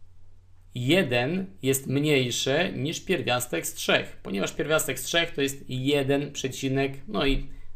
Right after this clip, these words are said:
pewne cyfry po przecinku. Krótsza przyprostokątna leży naprzeciwko mniejszego kąta, więc szukanym kątem będzie ten oto kąt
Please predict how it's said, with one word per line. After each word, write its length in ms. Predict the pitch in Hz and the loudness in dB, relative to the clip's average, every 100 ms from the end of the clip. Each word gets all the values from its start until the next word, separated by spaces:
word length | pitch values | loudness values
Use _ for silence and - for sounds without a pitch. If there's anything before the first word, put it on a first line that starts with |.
| - | -4
pewne 420 | 143 139 127 - | 0 2 2 -2
cyfry 400 | - 160 151 151 | -2 0 2 -2
po 140 | 139 127 | 0 -2
przecinku. 580 | 143 131 135 - - - - - - - - - - - - - - - | -2 -2 -2 -4 -14 -18 -20 -20 -20 -20 -20 -20 -20 -20 -20 -18 -16 -6
Krótsza 460 | - 208 233 240 | 2 2 2 -2
przyprostokątna 1200 | - - 143 143 131 135 139 123 - 117 131 202 - - - - | 0 -2 0 0 0 -2 0 -2 0 2 2 2 -4 -16 -18 0
leży 440 | 135 139 120 117 | 4 6 4 2
naprzeciwko 800 | 151 190 185 180 - 131 - 170 | 0 0 -2 0 -2 -2 0 0
mniejszego 720 | 135 135 143 135 - 165 160 | 2 2 2 0 0 0 0
kąta, 540 | 156 170 165 135 - - - - - - | 2 4 4 2 -6 -8 -14 -16 -16 -4
więc 420 | 131 131 - - | 0 0 -2 -6
szukanym 460 | - 139 196 214 165 | -6 0 2 2 2
kątem 460 | 147 131 - 170 | 4 4 2 0
będzie 400 | 123 135 139 139 | 2 2 2 2
ten 280 | 139 180 202 170 | 2 2 0 -2
oto 280 | 143 143 | -2 0
kąt 420 | 147 - 156 156 | 0 2 2 2